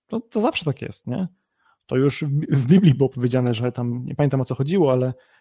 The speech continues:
nie całe miasto miało zostać zgładzone, jest, jeśli by znalazł się choć jeden prawy człowiek. To nie chodzi o to, żeby Rosjan mordować. Po prostu Rosja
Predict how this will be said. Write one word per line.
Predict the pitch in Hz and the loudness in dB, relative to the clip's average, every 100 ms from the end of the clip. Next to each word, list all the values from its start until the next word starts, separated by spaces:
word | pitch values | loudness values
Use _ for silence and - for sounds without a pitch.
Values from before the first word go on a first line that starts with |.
| _ | _
nie | 147 | -4
całe | 151 190 175 | -2 -2 0
miasto | 156 147 - | 0 -2 -2
miało | 127 | -2
zostać | 123 135 | -2 -2
zgładzone, | 120 120 123 117 117 139 | -2 0 0 0 0 -2
jest, | 120 | -2
jeśli | 139 123 139 | -6 -6 -4
by | |
znalazł | 131 135 - | 0 0 0
się | |
choć | 170 180 | -2 0
jeden | 269 156 135 | 2 2 2
prawy | - 127 135 | 0 0 0
człowiek. | - 117 113 - _ _ _ _ _ _ | 0 -2 -4 -8 _ _ _ _ _ _
To | 202 | -4
nie | |
chodzi | 294 | -2
o | 254 | 0
to, | 160 | 0
żeby | 135 | 0
Rosjan | 131 - 127 | -2 -2 -2
mordować. | 135 123 117 113 - _ _ _ _ _ | 0 0 0 -2 -10 _ _ _ _ _
Po | 226 | -8
prostu | - 180 - 165 175 - _ _ _ _ _ _ _ _ _ - | -2 -2 0 -4 -4 -6 _ _ _ _ _ _ _ _ _ -2
Rosja | 143 120 131 120 135 | -2 -2 -4 -4 -6